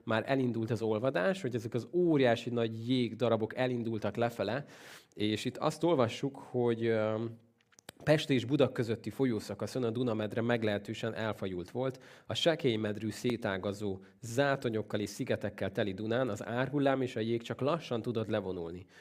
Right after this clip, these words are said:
A sekélyebb részeken pedig jégdugók alakultak ki. Ezek okozták azt, hogy mivel nem tudott a jég tovább menni,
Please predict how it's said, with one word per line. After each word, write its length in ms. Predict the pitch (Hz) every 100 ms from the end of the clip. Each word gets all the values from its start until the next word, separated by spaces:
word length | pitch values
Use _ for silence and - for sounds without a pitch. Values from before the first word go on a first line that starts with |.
| - - _
A 100 | -
sekélyebb 500 | - 196 160 120 110
részeken 420 | 127 127 104 110
pedig 380 | 113 107 110 113
jégdugók 720 | 131 113 110 123 107 107 101
alakultak 640 | 101 90 - 98 98 90
ki. 260 | - 87 76 - _ _
Ezek 300 | 143 131 123
okozták 560 | 139 123 - 110 95 139
azt, 160 | 143
hogy 100 | 135
mivel 140 | 123 127
nem 100 | 135
tudott 220 | 117 113
a 40 |
jég 200 | 110 101
tovább 320 | - 110 113
menni, 320 | 135 156 185